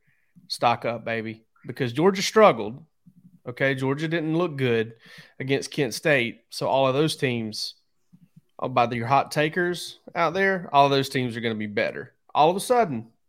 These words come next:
Georgia's not what we, what we saw against a ranked Oregon team, not what you saw against South Carolina. Georgia is,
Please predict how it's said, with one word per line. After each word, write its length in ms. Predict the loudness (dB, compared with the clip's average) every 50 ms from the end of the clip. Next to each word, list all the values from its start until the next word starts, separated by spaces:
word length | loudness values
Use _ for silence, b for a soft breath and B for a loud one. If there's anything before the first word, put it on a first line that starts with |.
| _ _ _ _ -6
Georgia's 360 | -4 -4 -2 -2 -4 -4 0
not 320 | 2 4 4 4 2 0
what 220 | -2 -2 -2 0 0
we, 280 | -4 -4 -4 -6 -8 B B B B B B B B -2
what 160 | -2 -2 -2
we 100 | -2 -4
saw 320 | -2 2 4 6 6 6
against 380 | 4 4 0 -2 -2 -4 -4 -4
a 60 | -4
ranked 320 | -2 0 0 0 0 0 -2
Oregon 360 | 0 0 0 0 -2 -4 -6
team, 520 | -6 -6 -6 -4 -4 -2 -4 -4 -6 -6 -10 B B B B B B
not 300 | -2 2 2 4 4 4
what 180 | 4 2 2 0
you 60 | -6
saw 260 | -4 -2 0 2 2
against 300 | 2 0 -2 -4 -4 -4
South 300 | -2 0 0 0 -2 -4
Carolina. 500 | -4 -4 -2 0 0 0 0 0 -2 -2
Georgia 500 | -2 -2 0 0 0 0 2 2 0 0 2
is, 540 | 2 0 2 2 2 0 -2 -6 -8 -10